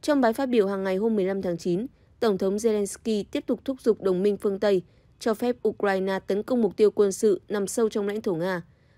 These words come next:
đặc biệt là những căn cứ không quân, để chống lại các cuộc tấn công của đối phương. Ông nói, "Chỉ có một giải pháp mang tính hệ thống mới có thể giải quyết vấn đề,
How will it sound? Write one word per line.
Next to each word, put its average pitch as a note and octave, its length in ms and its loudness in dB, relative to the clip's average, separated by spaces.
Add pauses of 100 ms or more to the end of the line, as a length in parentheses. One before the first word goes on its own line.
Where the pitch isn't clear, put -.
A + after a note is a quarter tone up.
(100)
đặc A3 160 0
biệt G#3+ 140 6
là F#3+ 120 4
những G#3 160 -2
căn A3 200 -2
cứ G3 160 2
không G#3 220 0
quân, G#3 200 0 (340)
để G#3 160 6
chống G#3+ 220 0
lại A#3 120 0
các A#3+ 180 -4
cuộc G3+ 200 -4
tấn F#3 180 0
công G#3 220 0
của E3 100 -2
đối E3 120 0
phương. F#3 300 0 (840)
Ông G#3 180 4
nói, F#3 300 0 (420)
"Chỉ B3+ 140 2
có A#3 160 2
một B3+ 140 4
giải G3+ 200 2
pháp C4 180 0
mang B3+ 200 0
tính G3+ 180 2
hệ A3+ 100 2
thống F#3+ 280 -2
mới F#3+ 160 2
có G3 160 -2
thể G#3+ 160 4
giải E3 160 -2
quyết G#3+ 180 0
vấn F3+ 160 0
đề, F3 220 2